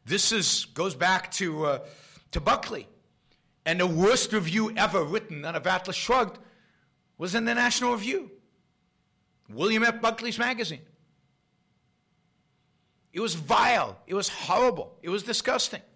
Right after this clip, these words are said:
It was the right trying to distance itself from its true enemy,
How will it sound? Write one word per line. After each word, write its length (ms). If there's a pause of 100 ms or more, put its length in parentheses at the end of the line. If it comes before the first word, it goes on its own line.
(960)
It 80
was 160
the 120
right 540 (420)
trying 520
to 100
distance 680
itself 440 (340)
from 200
its 220
true 380
enemy, 460